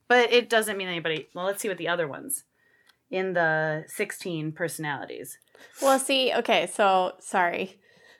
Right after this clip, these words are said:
Speaker 2: I find it interesting. I feel like, uh, younger me would have been embarrassed to say that I enjoy the top one hundred, but,
Speaker 1: Mm-hmm.
Speaker 2: like,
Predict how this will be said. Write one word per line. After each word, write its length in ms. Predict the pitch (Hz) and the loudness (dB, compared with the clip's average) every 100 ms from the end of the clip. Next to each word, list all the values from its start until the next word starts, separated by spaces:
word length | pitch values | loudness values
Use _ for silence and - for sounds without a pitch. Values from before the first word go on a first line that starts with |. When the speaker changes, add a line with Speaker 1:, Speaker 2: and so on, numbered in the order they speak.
| _ _ - | _ _ 2
Speaker 2:
I 140 | 220 | 4
find 280 | 226 247 262 | 6 6 8
it 160 | 294 - | 6 4
interesting. 520 | 220 214 226 220 214 - - _ _ _ _ _ _ - - _ - | 0 0 -2 0 -4 -6 -20 _ _ _ _ _ _ -20 -20 _ 0
I 160 | 208 208 | 4 4
feel 240 | 254 247 | 4 6
like, 340 | 247 247 240 - _ _ - | 6 6 2 -8 _ _ -10
uh, 540 | - - - - - 220 214 | -8 -6 -8 -8 -10 -6 2
younger 560 | 220 220 220 240 247 | 6 6 8 8 6
me 260 | 247 233 240 | 4 2 4
would 160 | 226 | 4
have 140 | 208 202 | 4 2
been 120 | 202 | 0
embarrassed 760 | 190 185 170 175 185 214 - - | 0 0 2 4 6 4 0 -6
to 120 | 226 | -6
say 340 | - 233 220 | -2 2 2
that 180 | 233 226 | 6 6
I 120 | 220 | 4
enjoy 440 | 226 220 220 220 220 | 0 -2 0 2 2
the 120 | 226 | 0
top 320 | 226 220 220 | 2 0 2
one 140 | 226 220 | -2 -2
hundred, 520 | 214 214 233 247 247 _ _ _ _ _ _ | -2 -2 -2 -2 -4 _ _ _ _ _ _
but, 100 | 220 202 | 0 2
Speaker 1:
Mm-hmm. 60 | 214 | 6
Speaker 2:
like, 480 | 196 185 - - | 6 6 2 -10